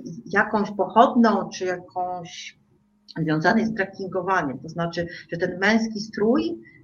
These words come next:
który rzeczywiście pozwala ci, e, na przykład albo performować płeć,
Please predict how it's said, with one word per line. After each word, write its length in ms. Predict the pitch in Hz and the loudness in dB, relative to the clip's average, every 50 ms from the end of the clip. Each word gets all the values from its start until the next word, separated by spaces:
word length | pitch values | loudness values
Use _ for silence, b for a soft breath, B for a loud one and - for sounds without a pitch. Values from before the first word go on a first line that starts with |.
| _ - - | _ -20 -6
który 400 | - 202 196 190 190 190 185 185 | -4 -2 -2 0 0 0 0 0
rzeczywiście 420 | 180 208 208 214 208 - - - 208 | 0 -2 -4 -4 -6 -4 -4 -4 -2
pozwala 480 | - 196 185 - 202 208 202 196 196 | -2 -4 -4 -2 0 2 2 2 2
ci, 360 | 196 - - 180 175 170 170 - _ _ | 0 -4 -8 -8 -8 -10 -10 -14 _ _
e, 120 | - 180 165 | -6 -4 -4
na 200 | 165 165 165 170 | -2 -2 -2 -4
przykład 680 | 170 - - - 202 196 196 - 185 180 170 165 156 160 160 - - | -4 -6 -6 -6 -6 -6 -6 -6 -4 -2 0 0 0 -2 -4 -4 0
albo 300 | 175 196 208 208 - 190 | 2 2 2 2 0 -2
performować 680 | - - - - - - 180 185 175 170 170 170 165 - - - | -2 -2 -2 0 -2 -2 0 0 0 0 0 -2 -2 -6 -6 -2
płeć, 500 | 175 175 185 220 302 349 - - - | 0 4 4 4 2 2 -2 -8 -12